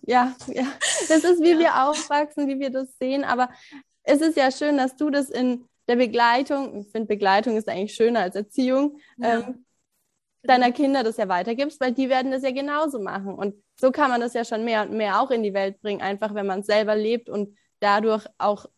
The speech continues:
Speaker 1: ja seinen Kindern und die ihren Kindern weitergibt, weil das einfach der Weg ist,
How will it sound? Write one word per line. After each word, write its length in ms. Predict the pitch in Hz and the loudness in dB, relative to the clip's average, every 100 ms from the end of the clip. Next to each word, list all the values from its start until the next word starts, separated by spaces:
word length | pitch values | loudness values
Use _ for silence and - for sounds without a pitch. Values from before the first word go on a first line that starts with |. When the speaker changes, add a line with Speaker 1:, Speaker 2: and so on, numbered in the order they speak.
| _ _ _ - | _ _ _ -10
Speaker 1:
ja 220 | 220 214 | -2 0
seinen 220 | 208 202 214 | 0 -2 -2
Kindern 420 | 262 277 233 214 | -2 0 0 0
und 140 | 220 | -4
die 100 | 233 | -4
ihren 420 | - 269 311 254 247 | 0 0 0 -2 -4
Kindern 340 | 233 208 185 | -4 -4 -2
weitergibt, 640 | 175 185 190 185 175 - | -4 -2 -6 -8 -12 -4
weil 100 | 202 | -2
das 140 | 202 214 | -2 -2
einfach 340 | 190 208 214 | -6 -4 -6
der 200 | - 208 | -6 -2
Weg 220 | 214 220 | -2 -2
ist, 220 | 220 240 | -2 -4